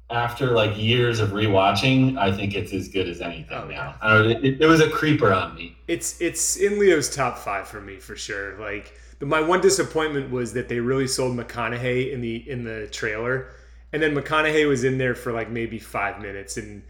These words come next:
Speaker 2: he was at the peak of his powers. I think they just knew they needed, Scorsese knew he, it was, he was hot and needed to get him in there. So,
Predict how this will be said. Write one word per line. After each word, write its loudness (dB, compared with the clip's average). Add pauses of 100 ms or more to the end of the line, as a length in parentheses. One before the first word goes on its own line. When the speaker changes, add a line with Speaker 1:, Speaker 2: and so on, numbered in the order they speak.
(240)
Speaker 2:
he -2
was 6
at 8
the 4
peak -4
of -2
his -2
powers. -2
I -4
think -4
they 2
just -4
knew -2
they -4
needed, -8 (140)
Scorsese 2
knew 0
he, -2
it -2
was, -4
he -6
was -2
hot -2
and -10
needed -6
to -10
get -8
him -12
in -12
there. -10
So, -10